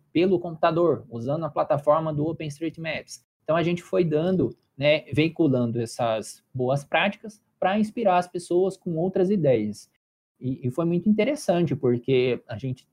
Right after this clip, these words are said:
teve, né, uma, uma boa, assim, audiência que se manteve nesses webinários, né, trabalhando. Ah,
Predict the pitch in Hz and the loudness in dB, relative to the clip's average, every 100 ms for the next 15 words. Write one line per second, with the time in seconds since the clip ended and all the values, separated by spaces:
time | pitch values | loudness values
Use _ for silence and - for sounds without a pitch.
0 | _ 160 202 196 156 190 165 139 117 120 | _ 4 4 4 2 0 0 0 -2 -4
1 | 127 113 165 196 - 156 127 117 113 _ | -4 0 0 0 -2 -6 -6 -8 -14 _
2 | - 127 131 135 127 139 143 - 104 _ | -2 2 2 2 0 0 -2 -6 -12 _
3 | _ _ 117 - 135 127 127 131 151 143 | _ _ -12 -8 -6 -6 -4 -4 -2 -2
4 | 131 123 123 117 123 110 123 127 127 131 | -2 -4 -6 -6 -4 -4 -4 -2 0 0
5 | 127 120 123 139 123 139 - 120 123 113 | 2 0 -2 -6 -8 -6 -2 2 4 2
6 | 120 139 147 139 139 _ _ _ - 117 | 0 0 2 2 0 _ _ _ -2 0
7 | 117 117 113 113 | 0 -2 -6 -12